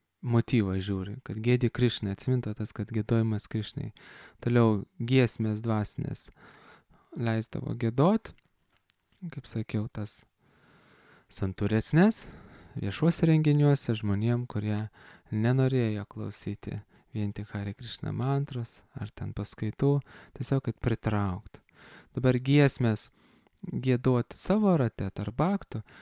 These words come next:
jisai lei-, jisai autorizuodavo, kurias galima, kurias negalima, nes Vaišnavo ačarijos mokytojai yra prirašę tokių giesmių sukūrę, <clears throat> kurios apibūdina <clears throat> labai intymius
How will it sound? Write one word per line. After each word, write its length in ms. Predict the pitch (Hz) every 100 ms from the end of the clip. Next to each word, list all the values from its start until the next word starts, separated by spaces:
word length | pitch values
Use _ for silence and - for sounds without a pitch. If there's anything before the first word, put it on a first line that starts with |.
| _
jisai 300 | 165 - 175 175
lei-, 300 | 151 151 147 -
jisai 300 | 135 139 135
autorizuodavo, 800 | 135 135 131 135 131 113 107 104
kurias 360 | 113 110 110
galima, 340 | 120 123 135 135
kurias 320 | - 127 120
negalima, 540 | 127 123 120 110 110 117
nes 200 | 117 -
Vaišnavo 480 | 123 - 143 143 123
ačarijos 540 | - 156 170 135 -
mokytojai 420 | 139 143 - 113 113
yra 120 | 120
prirašę 520 | 127 127 143 120 117
tokių 380 | - 113 143 131 - - - - _ _ _ - _ _
giesmių 580 | - 135 127 123 139 147
sukūrę, 520 | 147 139 - 131 123 - 156
<clears throat> 160 | 160 135
kurios 400 | 143 131 123 -
apibūdina 600 | 117 120 127 123 120 147 - - - - - 202 190
<clears throat> 720 | 202 - 202 - 175 170 127
labai 300 | 123 120 127 123
intymius 600 | 117 - 127 113 104